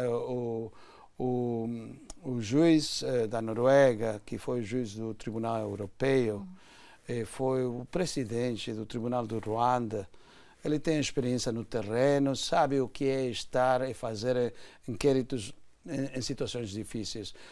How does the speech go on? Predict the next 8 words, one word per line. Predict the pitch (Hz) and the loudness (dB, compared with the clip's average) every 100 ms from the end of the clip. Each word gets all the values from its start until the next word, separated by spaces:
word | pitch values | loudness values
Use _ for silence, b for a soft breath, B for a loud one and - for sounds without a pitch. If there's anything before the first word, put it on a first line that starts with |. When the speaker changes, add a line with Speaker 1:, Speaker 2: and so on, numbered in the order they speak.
| B | B
Speaker 1:
O | - 139 | -4 2
Paulo | 185 170 147 | 8 8 8
de | 127 | 2
Greiff | 120 131 135 - | 2 2 2 -2
esteve | 113 - 135 127 | -8 -4 -4 -2
em, | 120 - | -4 -6
em | 123 117 110 | -6 -4 -6
Burundi, | 127 135 127 131 131 139 131 120 127 | -8 -2 2 4 6 4 4 2 0